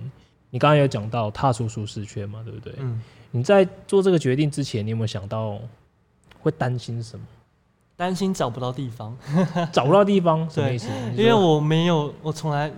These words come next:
Speaker 2: 在当时之前，我从来没有过一个人去一个陌生的地方。
Speaker 1: 哦，那是你第一次一个人出去自助旅-，旅行哦？
Speaker 2: 对，第一次。
Speaker 1: 哇。
Speaker 2: 也是第一次一个人搭火车。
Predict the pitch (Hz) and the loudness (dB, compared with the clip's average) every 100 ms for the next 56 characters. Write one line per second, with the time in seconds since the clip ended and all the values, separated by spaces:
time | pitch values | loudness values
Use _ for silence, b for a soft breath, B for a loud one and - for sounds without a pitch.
0 | - - 202 190 190 165 143 160 143 120 | -12 -6 -2 0 0 -4 -6 -4 -4 -6
1 | - 127 143 131 117 147 123 127 139 120 | -4 -2 -2 -2 -2 -4 -4 -2 -2 -2
2 | 117 135 117 127 127 113 113 113 113 113 | -4 -4 -4 -4 -4 -4 -6 -6 -10 -12
3 | 104 - _ _ _ _ _ 170 254 233 | -16 -16 _ _ _ _ _ -2 0 2
4 | 160 208 - 233 139 120 202 190 180 - | 0 -2 -2 -2 -2 -4 -2 -2 -2 -4
5 | 190 185 175 135 113 107 113 139 147 143 | -4 -2 0 0 -2 -6 -8 -6 -6 -6
6 | 139 139 113 104 - - 110 101 131 117 | -6 -6 -8 -10 -14 -12 -12 -8 -8 -6
7 | 117 117 127 127 - 113 - 123 107 135 | -6 -8 -10 -10 -10 -12 -6 -4 -2 -2
8 | 185 170 180 185 185 135 156 139 123 127 | -4 -4 -4 -2 -4 -4 -2 -2 -2 -4
9 | 131 113 110 120 110 | -4 -6 -8 -10 -10